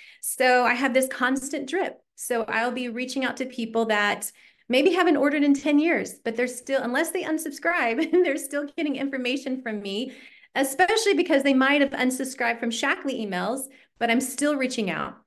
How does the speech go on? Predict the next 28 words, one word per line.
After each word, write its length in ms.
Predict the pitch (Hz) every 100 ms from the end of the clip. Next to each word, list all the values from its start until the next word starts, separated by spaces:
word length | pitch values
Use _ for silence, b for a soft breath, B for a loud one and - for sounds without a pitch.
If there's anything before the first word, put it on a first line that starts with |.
| -
That's 180 | 254
another 380 | 330 302 320 302
way, 420 | 196 160 143 175 -
is 160 | 220 214
emails. 580 | 240 220 175 165 - - B B B B
I 480 | 240 254 247 247 226
just 320 | 220 - 330
this 160 | 339 349
past 340 | 302 320 339
month 420 | 294 339 320 247 214
joined 500 | - 247 254 247 226
a 520 | 226 226 226 226 226
week, 680 | 226 214 226 202 233 277 269
a 320 | 214 202 190
monthly 460 | 214 254 285 285 269
luncheon, 680 | 247 254 359 - 185 185
and 200 | 214 220
I've 100 | 220
got 260 | 226 220 -
three 280 | 269 285 285
one-on-one 540 | 254 247 262 269 269
appointments 500 | 262 262 262 220 220
in 180 | 220 233
the 60 | 233
new 140 | 247
year 200 | 254 311
with 140 | 226
people. 400 | 220 185 147 147